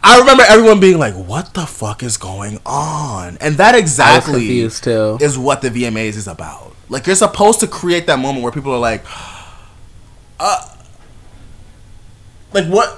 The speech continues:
Speaker 1: what is happening for the good or the bad?" You know what I mean? Like, and we just haven't
Speaker 2: Yeah.
Speaker 1: had that. We haven't had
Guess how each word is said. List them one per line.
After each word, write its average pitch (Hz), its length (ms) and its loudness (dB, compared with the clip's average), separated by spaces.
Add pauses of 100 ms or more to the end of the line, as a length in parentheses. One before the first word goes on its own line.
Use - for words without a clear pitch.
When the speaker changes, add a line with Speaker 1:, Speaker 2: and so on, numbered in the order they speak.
(300)
Speaker 1:
what 214 180 4
is 240 80 2
happening 233 680 4
for 196 100 0
the 202 120 2
good 202 220 4
or 196 160 4
the 185 100 2
bad?" 185 180 4
You 214 60 0
know 233 60 6
what 226 160 8
I 220 40 2
mean? 233 220 0
Like, 180 240 2
and 160 200 0
we 185 80 -4
just 175 160 -4
haven't 165 280 2
Speaker 2:
Yeah. 117 260 0
Speaker 1:
had 123 100 -6
that. 101 400 -4 (560)
We 131 80 -2
haven't 143 240 0
had 120 360 0